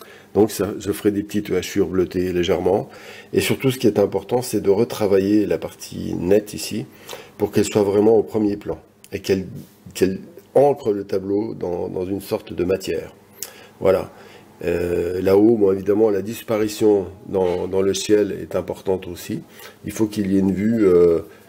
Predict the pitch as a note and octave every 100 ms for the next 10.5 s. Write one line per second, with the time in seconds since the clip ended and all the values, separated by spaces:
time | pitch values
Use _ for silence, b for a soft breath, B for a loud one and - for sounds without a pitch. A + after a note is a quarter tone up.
0 | B - F#2+ G#2 G2 F#2+ F#2+ G#2 G#2 F2+
1 | F2 E2+ E2+ E2 E2 E2+ E2+ F2 F2+ F#2+
2 | - G2+ F#2+ F2+ G#2+ G2+ C3 A#2+ G#2 G#2
3 | A2 G2+ - F#2+ G#2 E3+ - B B B
4 | B B - G#2+ G#2 F#2+ - F#2+ - B2
5 | C3 G#2+ A#2 - B2+ B2 A#2+ - B2+ A#2
6 | G#2+ G#2 G#2 G2+ F#2+ F#2 F#2 G2+ - B
7 | B B B G#2+ D3+ - - - A#2+ B2+
8 | A#2+ A2+ B2+ D#3+ A#2 G#2+ G2+ E2+ G2 D3+
9 | - D#3 - A#2 - G2 - F2 F#2+ A#2
10 | G#2+ F#2 F#2 G2